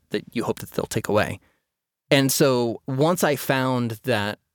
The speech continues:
you know, that, that self-epistolary narrative device, so a, a, an adventurer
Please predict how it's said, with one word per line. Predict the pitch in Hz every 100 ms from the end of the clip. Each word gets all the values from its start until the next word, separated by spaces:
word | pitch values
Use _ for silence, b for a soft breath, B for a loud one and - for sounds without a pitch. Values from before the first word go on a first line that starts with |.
| -
you | 127
know, | 104
that, | 117 98 -
that | 123 98 -
self-epistolary | - 147 147 - 135 - 120 113 110 107 104 107 _ -
narrative | 120 120 113 101
device, | 101 - - - -
so | - 110 98
a, | 113 - - -
a, | 110 95 92 -
an | 113
adventurer | 107 107 143 160 170 151 143